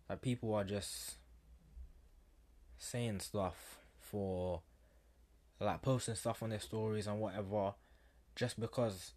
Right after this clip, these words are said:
it, it might, like, their friends are doing it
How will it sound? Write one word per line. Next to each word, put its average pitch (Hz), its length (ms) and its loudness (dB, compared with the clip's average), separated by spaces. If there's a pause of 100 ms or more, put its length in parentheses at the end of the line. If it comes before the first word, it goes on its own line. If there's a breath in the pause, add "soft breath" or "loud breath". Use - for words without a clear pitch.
it, 98 200 -4 (840)
it 113 100 0
might, 107 340 2 (540)
like, 110 220 2
their 113 100 8
friends 117 280 4
are 107 100 6
doing 104 280 2
it 95 140 -2